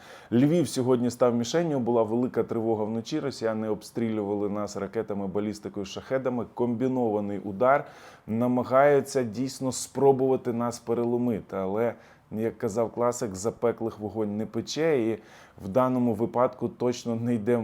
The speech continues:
мова те, про що каже Байден, зламати волю. Та ми не зламаємось ніколи, і ми цим покидькам будемо мститися, а не просто сидіти, склавши ручки, і чекати, що вони щось можуть зробити.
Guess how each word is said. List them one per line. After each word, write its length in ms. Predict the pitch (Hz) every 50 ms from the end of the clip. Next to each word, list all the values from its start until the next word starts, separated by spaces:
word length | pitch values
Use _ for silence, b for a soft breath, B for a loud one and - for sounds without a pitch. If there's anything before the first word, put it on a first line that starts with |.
| 104 -
мова 340 | 110 123 131 131 123 123
те, 180 | 113 - 117 117
про 160 | 113 - 113
що 160 | 107 - 113
каже 280 | 104 - 117 113 98 104
Байден, 420 | 92 95 123 123 123 104 113 107
зламати 520 | 98 90 110 113 117 120 120 113 113 - 117
волю. 340 | 107 107 107 98 92 85 82
Та 80 | - 98
ми 140 | 101 107 107
не 220 | 101 104 120 127
зламаємось 760 | 113 107 110 120 117 117 117 117 113 107 107 101 98 98 -
ніколи, 400 | 107 104 - - 123 131 139 131
і 40 | 110
ми 160 | 110 113 104 B B B B B B B B
цим 220 | - - 123 113
покидькам 640 | 95 - 117 120 120 131 120 - - 123 110 107 95
будемо 400 | 95 110 117 117 117 113 113 110
мститися, 880 | 107 101 95 - - - 143 147 139 - - 95 - - - - - - _ _ -
а 100 | 101 104
не 120 | 104 101
просто 400 | - - 107 123 127 - - 113
сидіти, 440 | - - 107 95 104 120 113 - 110
склавши 440 | - - 117 117 113 101 - 101 101
ручки, 320 | 113 131 123 - - 117
і 40 | 104
чекати, 560 | 98 - 107 95 - 117 123 123 123 131 113 117 B B B B B B -
що 160 | - - 110
вони 200 | 101 113 117 113
щось 220 | - 113 101 -
можуть 280 | 110 107 107 101 107 98
зробити. 520 | 95 110 107 101 95 104 85 - - -